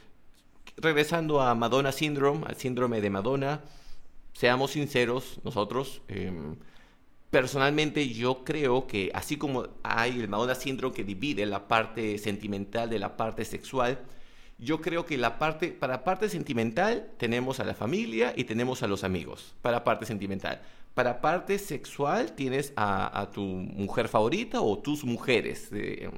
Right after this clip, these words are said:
hay unos que les gusta tener varias parejas, yo, yo no juzgo. Pero tener todo, y eso lo hablo en el podcast de los peligros de enamorarse, tener todo, todo, sentimental, eh, diversión, eh, sexo, en una sola persona genera obsesión.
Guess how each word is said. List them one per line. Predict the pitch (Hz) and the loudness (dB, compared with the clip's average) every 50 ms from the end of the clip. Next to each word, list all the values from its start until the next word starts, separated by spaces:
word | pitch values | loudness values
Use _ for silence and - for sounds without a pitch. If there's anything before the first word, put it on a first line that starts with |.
| - - - - | -12 -12 -2 0
hay | 98 95 113 123 | 2 4 4 4
unos | 156 175 170 - | 2 2 0 -2
que | - 117 | -2 -4
les | 98 92 | -2 -2
gusta | 107 123 127 - 123 | -2 -2 -2 -2 -2
tener | - 107 104 104 101 | -2 -2 0 0 0
varias | 95 98 107 107 101 101 101 | 2 4 4 4 4 2 0
parejas, | - 120 143 185 - - 78 - - | 0 0 0 0 0 0 -2 -4 -4
yo, | - 76 - - | -6 -6 -6 -6
yo | 92 90 92 | -4 -4 -2
no | 85 98 | -2 -2
juzgo. | - - 190 - - - - - - - - - - - - - - - - - - - - - - - - - | -2 -2 -2 -2 -2 -4 -6 -6 -8 -10 -14 -12 -10 -10 -10 -10 -12 -14 -16 -18 -20 -20 -20 -20 -20 -18 -10 2
Pero | - 147 135 135 131 | 4 6 6 6 6
tener | - 151 139 165 214 247 233 - - - - | 4 4 4 4 4 2 2 -2 -8 -14 0
todo, | - 226 226 - 104 92 87 92 98 - - - - - - | 2 4 4 4 4 2 2 2 -2 -6 -14 -18 -20 -12 -4
y | - 123 127 | 0 2 4
eso | 160 185 185 226 202 | 4 4 4 2 2
lo | 165 160 | 4 4
hablo | 156 151 160 | 4 4 2
en | 170 151 | 2 2
el | 120 101 | 2 2
podcast | - 147 139 139 - - 147 135 - | 2 2 0 2 0 -2 -2 -2 -2
de | - 113 101 | -2 0 0
los | 98 95 | 0 0
peligros | - - 98 104 123 131 123 135 | 2 2 2 2 2 2 2 2
de | 120 | 2
enamorarse, | 104 95 95 98 95 104 98 87 90 - 92 90 - - - - - - - - - - - - - - | 2 2 0 2 2 2 2 2 0 -4 -8 -10 -10 -14 -18 -20 -18 -18 -20 -20 -20 -20 -20 -20 -20 -6
tener | - 127 117 139 170 190 185 | -4 -2 -2 0 -2 -2 -4
todo, | - - - - 220 214 190 - 208 196 | -6 -6 -2 2 2 2 2 2 0 -2
todo, | - - 196 196 160 117 98 87 - - - - - - - | -2 0 -2 0 0 0 -2 -2 -4 -8 -18 -20 -20 -20 -18
sentimental, | - - - 123 117 110 113 117 107 104 101 104 104 117 143 151 151 147 143 139 127 113 | -10 -6 -4 -4 -4 -4 -4 -4 -4 -2 -4 -4 0 0 2 2 4 4 4 4 4 2
eh, | 110 101 101 | 0 0 0
diversión, | 98 120 120 104 110 101 98 - - - 160 156 156 143 135 131 120 113 107 101 95 | -2 -2 0 0 0 0 -2 -4 -8 -6 -2 0 0 2 2 2 2 2 0 -2 -2
eh, | 101 98 92 - - | -2 -2 -2 -4 -6
sexo, | - - - 156 151 151 131 - - 117 | -10 -6 -4 -2 -2 -2 -2 -4 -4 -2
en | 113 117 143 | -2 0 0
una | 202 240 269 262 226 175 | 0 0 2 2 0 0
sola | - 202 202 196 180 | 0 2 0 0 0
persona | - 151 139 139 - 220 226 233 202 147 127 143 | 0 -2 -4 -2 0 0 2 2 2 2 2 0
genera | - - 143 131 127 131 131 131 135 131 | 0 -2 -2 -2 -2 0 2 2 2 2
obsesión. | 135 - - - 139 127 - - - 190 208 220 175 120 95 90 | 0 -2 -6 -8 -8 -8 -8 -8 -6 0 2 2 2 2 2 -2